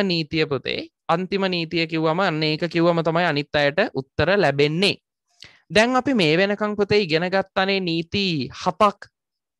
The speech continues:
ඇත්තටම නීති හයක්. හරිද? මේ නීති ඉගෙන ගත්තනේ උඩින් ගොඩක්. මේ ඉගෙන ගත්ත නීති එකකටවත් අයිති නැත්තම් මොකක් වෙනව නන්ද? මේ ඉගෙන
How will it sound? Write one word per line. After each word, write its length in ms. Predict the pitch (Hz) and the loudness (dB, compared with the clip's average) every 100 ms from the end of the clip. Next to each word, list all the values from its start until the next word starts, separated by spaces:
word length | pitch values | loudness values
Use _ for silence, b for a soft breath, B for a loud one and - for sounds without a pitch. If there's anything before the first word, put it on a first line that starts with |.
| _ | _
ඇත්තටම 380 | 151 - 185 208 | -10 -2 0 0
නීති 280 | 196 185 214 | 0 -2 0
හයක්. 340 | 185 160 131 - _ _ - | 2 4 2 -2 _ _ -4
හරිද? 260 | 165 170 180 _ | -2 0 -4 _
මේ 260 | 156 170 | -2 -2
නීති 360 | 185 175 175 196 | 0 -2 -2 -4
ඉගෙන 280 | 160 175 180 | 0 0 2
ගත්තනේ 400 | 185 180 185 185 | 0 0 -2 0
උඩින් 260 | 165 190 | 0 0
ගොඩක්. 340 | 165 165 185 - _ _ _ _ b b b b | 4 4 2 -2 _ _ _ _ b b b b
මේ 300 | 175 208 269 | 4 6 6
ඉගෙන 260 | 220 175 202 | 4 4 4
ගත්ත 440 | 214 220 - 240 | 4 2 2 -2
නීති 460 | 208 202 208 285 214 | 0 -2 -2 2 2
එකකටවත් 760 | - 220 240 233 240 240 349 _ _ | 2 -2 0 0 2 2 0 _ _
අයිති 540 | - 185 214 214 - 311 | 2 4 4 2 -2 -2
නැත්තම් 600 | 226 185 - - 180 123 - _ _ _ _ - | 2 0 -2 0 0 0 -8 _ _ _ _ -8
මොකක් 320 | 175 208 - | -4 -4 -2
වෙනව 260 | 214 214 208 | -2 -2 -2
නන්ද? 320 | 208 208 202 _ _ | -2 -4 -8 _ _
මේ 220 | 160 180 175 | -6 -4 -4
ඉගෙන 240 | 135 147 | -4 -4